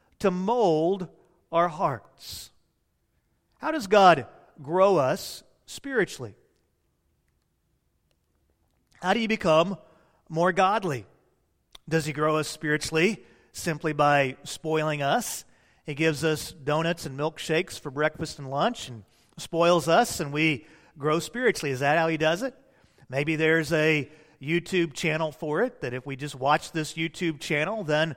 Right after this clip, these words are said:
we'll grow spiritually, or attend this conference and suddenly we'll be mature. I'm all for attending Bible studies, and I think it's very profitable for us as Christians to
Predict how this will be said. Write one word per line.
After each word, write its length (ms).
we'll 160
grow 240
spiritually, 680
or 180
attend 360
this 140
conference 640
and 80
suddenly 540
we'll 200
be 200
mature. 680
I'm 180
all 220
for 500
attending 520
Bible 340
studies, 540
and 100
I 100
think 300
it's 160
very 220
profitable 840
for 220
us 220
as 120
Christians 600
to 320